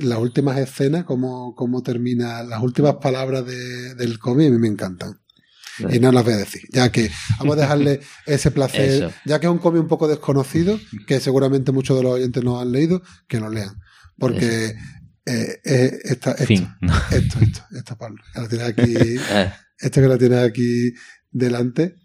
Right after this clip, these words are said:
Speaker 1: de cuando él va, esto, esto, esto. No, no decimos nada más. Que,
Speaker 2: Ahí, esto.
Speaker 1: que, que, que la
Speaker 2: <laughs>
Speaker 1: gente que lo disfrute, que se queden con ese, con ese
Speaker 3: Sí.
Speaker 1: pequeño regalo, porque es un regalo.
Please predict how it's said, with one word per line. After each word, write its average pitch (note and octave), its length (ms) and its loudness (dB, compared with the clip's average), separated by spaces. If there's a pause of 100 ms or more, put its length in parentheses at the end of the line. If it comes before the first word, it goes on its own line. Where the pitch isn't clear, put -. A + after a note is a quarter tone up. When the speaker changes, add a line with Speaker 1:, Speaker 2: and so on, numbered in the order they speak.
(160)
Speaker 1:
de A#2 180 -2
cuando A2 260 -2
él A#2 160 -4
va, A#2+ 400 -6 (400)
esto, C3 280 -10
esto, G#2+ 200 -18
esto. - 180 -20 (920)
No, B2 240 0
no C3 140 4
decimos C3 340 4
nada A2+ 220 0
más. - 140 -12 (340)
Que, B2 340 -4
Speaker 2:
Ahí, F#2+ 340 0 (160)
esto. - 400 -6
Speaker 1:
que, C#3 140 0 (320)
que, C3+ 400 2
que C#3 100 4
la C3+ 120 4
Speaker 2:
<laughs> - 20 0
Speaker 1:
gente D#3+ 480 2
que D3 100 2
lo C#3 120 4
disfrute, C#3 420 0 (100)
que C3+ 120 2
se C3+ 100 2
queden D#3 240 2
con D#3+ 160 2
ese, D#3 320 2 (400)
con D3 160 2
ese C3 1080 -2
Speaker 3:
Sí. - 160 -14 (320)
Speaker 1:
pequeño E3+ 380 2
regalo, B2+ 380 2
porque A2 140 -2
es C#3 80 4
un C#3+ 80 2
regalo. G2+ 480 -4